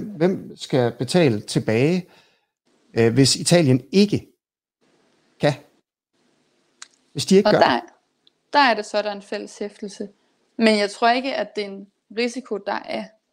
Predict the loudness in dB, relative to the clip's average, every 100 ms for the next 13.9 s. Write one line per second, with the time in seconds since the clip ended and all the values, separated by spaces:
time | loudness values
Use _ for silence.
0 | _ _ _ -2 -2 -2 -12 -10 -10 -12
1 | _ _ _ _ -2 2 2 4 6 8
2 | 6 4 0 -2 -8 -10 -16 -18 _ _
3 | _ _ _ _ _ _ _ _ _ _
4 | _ _ -20 -10 -4 -2 -2 -4 -2 -2
5 | -4 -12 -14 -12 -10 -8 -8 -8 -10 -6
6 | -6 -6 -2 -2 -2 -4 -4 0 2 0
7 | -4 -8 -8 -14 -14 -10 -8 -10 -12 -12
8 | -10 -8 -8 -8 -10 -10 -6 -6 -6 -8
9 | -4 -4 -6 _ _ _ _ -2 -2 -2
10 | -2 -2 -2 -8 -8 -10 -10 -6 0 0
11 | 0 -6 -4 -4 -4 -10 -10 -12 -10 -10
12 | -2 -2 2 2 0 -6 -4 0 2 0
13 | -8 _ _ -14 -14 -16 _ _ -10